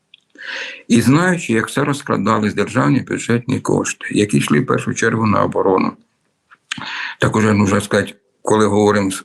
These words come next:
яйця по сімнадцять гривень, вже знаємо, про кого мова, да? Або говоримо міністр оборони із яйцями Ф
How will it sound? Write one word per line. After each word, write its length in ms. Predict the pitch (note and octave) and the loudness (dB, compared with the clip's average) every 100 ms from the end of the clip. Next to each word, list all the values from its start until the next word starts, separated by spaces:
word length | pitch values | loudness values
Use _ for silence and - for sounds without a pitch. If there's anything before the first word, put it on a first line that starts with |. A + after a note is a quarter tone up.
| - | -6
яйця 400 | G2 G#2 G2+ G2 | 0 2 2 -2
по 140 | - | -2
сімнадцять 480 | G2+ G#2 G2+ G2+ G#2+ | -2 0 0 -2 -2
гривень, 240 | B2 B2 G#2 | 2 2 2
вже 160 | F#2+ | 0
знаємо, 240 | F#2 A#2 A#2 | 0 -2 -4
про 100 | G#2+ | -6
кого 240 | A2 G#2 | -2 -2
мова, 280 | F#2+ G#2 - | -2 -4 -2
да? 200 | G#2+ A#2+ - - - | -2 -4 -8 -18 -4
Або 280 | - E2+ G2 | 0 2 4
говоримо 600 | G#2+ G#2 G#2 G2 F#2+ F#2+ - | 4 4 4 2 0 0 0
міністр 460 | G2+ G#2+ G2+ G2+ | 4 4 4 0
оборони 440 | F#2 G#2 B2 A#2 G2+ | 2 4 4 2 0
із 280 | G2 F#2 F#2+ - - - | -2 -2 -4 -8 -10 -2
яйцями 460 | G#2 G#2 - | 0 0 0
Ф 80 | G2 | -2